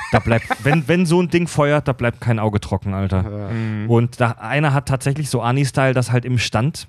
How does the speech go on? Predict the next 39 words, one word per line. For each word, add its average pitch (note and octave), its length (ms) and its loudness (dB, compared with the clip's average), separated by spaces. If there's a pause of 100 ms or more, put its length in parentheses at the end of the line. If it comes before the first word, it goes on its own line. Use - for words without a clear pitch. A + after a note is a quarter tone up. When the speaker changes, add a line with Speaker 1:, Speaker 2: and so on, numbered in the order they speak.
(100)
Speaker 1:
mit A#2+ 160 -6
so B2 80 -2
einem A2 80 -2
Ding C3+ 180 -2
gemacht. C3 460 -4 (260)
Er G#2 100 -6
hat C3 100 -2
das B2 140 -2
auch A2 140 0
hingekriegt, B2 560 -2
aber G#2+ 140 -2
ich G#2+ 100 -6
hab B2 100 -6
hier B2+ 100 0
mal A2+ 120 0
eine, A2 120 0 (100)
äh, G#2 240 -6
interessante A2 440 -4
Info A#2 260 -4
mit G#2 140 -4
mir G#2 100 0
aus F#2+ 80 -2
dem F#2+ 80 -2
Netz G#2 220 -4
gezogen. F#2+ 460 -6 (680)
Es C4+ 120 4
ist C#4+ 100 0
für G3+ 140 0
einen F#3+ 220 -2
körperlich F#3 460 0
starken D#3+ 380 0
Menschen D3+ 380 0
möglich, D3 420 2
eine C3 160 4
Minigun B2+ 480 2
zu - 140 -6
tragen B2+ 400 0
und B2+ 100 -2
abzufeuern. F2+ 800 -4